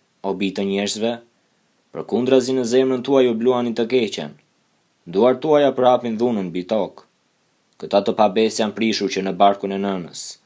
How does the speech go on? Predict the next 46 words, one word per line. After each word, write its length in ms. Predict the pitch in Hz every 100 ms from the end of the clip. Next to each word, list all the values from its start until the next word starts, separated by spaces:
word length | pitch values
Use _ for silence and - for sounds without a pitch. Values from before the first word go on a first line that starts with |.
| _ _ _ _ _ _
Këta 240 | - 87
gënjeshtar 480 | 98 113 117 143 139
kanë 180 | 135 135
marrë 300 | 139 117 107
rrugë 340 | 110 123 92 -
të 100 | 95
keqe 360 | 104 101 110 104 104 _ _
që 160 | 98 101
në 120 | 107
lindje. 360 | 127 104 82 73 _ _ _ _ _ _ _ _ _ _ -
Helmi 300 | 85 110 135
i 60 | 139
tyre 240 | 156 156
ngjan 240 | 139 151 135
helmi 340 | 151 143 101
të 80 | 95 90
gjarprit. 480 | 101 98 87 82 - _ _ _ _ _ _ _ _ _ _ 67
Janë 240 | 80 98
si 120 | 110
gjarpi 360 | 92 104 107 107
helmues 480 | 101 104 113 107 104
i 60 | 104
shurdhër, 480 | 113 107 98 98 98 - _ _
që 80 | 90
i 100 | 92
zë 120 | 120 110
veshët 320 | 117 117 110
e 60 | 113
vet, 320 | 104 101 - - _ _ _ -
për 100 | 92
të 80 |
mos 160 | 120 123
dëgjuar 400 | 123 117 143 131
zërin 400 | 110 131 131 107
e 40 | 104
magjistarëve 680 | 104 104 - 123 110 90
apo 220 | 87 110 110
të 120 | 127
atij 240 | 127 139 98
që 80 | 98
është 140 | - 101
i 40 | 98
aftë 140 | -
të 80 | 90
bëjë 160 | 95 95
magji. 300 | 98 101 90